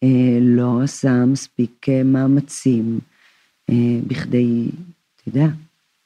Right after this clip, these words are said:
לה-, להדביק בחזרה, לאחות, לתקן. לש-, אתה יודע, זה כמו כל מערכת יחסים. האם מערכת יחסים אינטימית נחשבת, מזהירה ומאושרת, אה, גם,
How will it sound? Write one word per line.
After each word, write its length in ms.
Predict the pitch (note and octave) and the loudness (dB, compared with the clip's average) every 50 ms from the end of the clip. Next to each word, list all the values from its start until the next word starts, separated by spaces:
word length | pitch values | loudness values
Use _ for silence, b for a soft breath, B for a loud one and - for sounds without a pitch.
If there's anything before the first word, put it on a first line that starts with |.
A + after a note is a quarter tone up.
| - | -2
לה-, 180 | B2 B2 A#2+ A#2 - - B2 A#2+ A#2 A2 - - | 0 0 2 0 0 -2 -4 -4 -4 -4 -6 -6
להדביק 420 | - A#2 A#2 A2 G#2+ G2+ B2+ A#2+ - | -6 -6 -6 -6 -4 -2 -2 -2 -2
בחזרה, 560 | B2+ C3 - - C3 A#2+ C3 A#2+ D#3 E3+ E3+ | -2 -6 -6 -6 -6 -6 -2 0 0 2 2
לאחות, 760 | D3+ C3 B2 A#2 - - - A#2 B2+ C3 - - - - - b b b b b b b - - | 2 0 -2 -4 -8 -10 -8 -4 -4 -4 -6 -8 -14 -20 -20 b b b b b b b -8 -6
לתקן. 580 | A#2 - B2 - - - B2+ A#2+ A#2+ B2 B2 A#2+ A#2+ - _ _ _ _ _ _ _ _ _ _ _ _ _ _ _ _ - | -4 -4 -6 -6 -2 0 0 2 2 0 0 -4 -6 -12 _ _ _ _ _ _ _ _ _ _ _ _ _ _ _ _ -6
לש-, 200 | B2 A#2 - - - _ - - _ | -4 -4 -4 -6 -12 _ -18 -18 _
אתה 100 | - D3 | -8 -2
יודע, 160 | C#3+ A#3+ D4+ | -2 -2 -2
זה 80 | G3 | -4
כמו 260 | D3 - - C3 A#2+ - | -8 -6 -6 -6 -6 -6
כל 180 | - C#3 C3 | -4 -4 -2
מערכת 440 | B2+ C3+ C3+ C#3 C#3 C3 - - - | -2 0 -2 -2 -4 -6 -8 -6 -6
יחסים. 500 | E3+ D3+ F3+ G3+ F#3+ D#4+ D4+ G#3 C3 A2+ - - _ _ _ _ _ _ _ _ _ _ _ _ - | -4 -2 -2 -2 0 2 2 2 0 -2 -8 -16 _ _ _ _ _ _ _ _ _ _ _ _ -6
האם 280 | A#2+ A#2+ B2 B2 B2 | -2 0 2 4 4
מערכת 500 | C#3+ D#3 D#3 B2 A#2 A#2+ A#2 - - C3+ | 4 2 2 0 -2 -6 -10 -8 -8 -6
יחסים 440 | D3+ D3 - - - - C#3 C3 D3 - | -6 -6 -6 -8 -6 -2 0 0 0 0
אינטימית 840 | - D3 C#3 A#2+ - - - D#3+ D3+ D3+ C#3 A#2 G#2+ - - _ - _ _ _ _ _ _ _ _ _ _ - | 0 -2 -2 -4 -4 -2 0 2 2 2 2 0 -4 -8 -12 _ -20 _ _ _ _ _ _ _ _ _ _ -4
נחשבת, 800 | B2+ B2+ B2 - - - - - C3 C3 C3+ C3 D3 D3 D3 - | -4 -4 -4 -4 -6 -8 -4 -2 0 0 0 0 -2 -2 -2 -2
מזהירה 580 | C3 B2+ A2 A2+ A#2 B2 A#2 A#2+ B2 B2+ C3 B2+ | -4 -4 -4 -6 -6 -6 -4 -2 -2 -2 0 0
ומאושרת, 1040 | C#3 D3 C3+ B2 A#2 A2+ A2 G#2+ - - B2+ B2 B2 B2+ C#3 C#3+ C#3 C3+ - - B2 | 2 2 2 2 0 -2 -4 -8 -8 -4 -2 -2 0 0 0 0 0 -2 -2 -2 -2
אה, 240 | A#2 A2+ A2+ A#2 A#2 - b b b b b b b b b b b b b b _ _ _ - A#2+ | -2 -2 -2 -4 -4 -6 b b b b b b b b b b b b b b _ _ _ -8 -2
גם, 200 | G2+ B2 A#2 | 0 0 0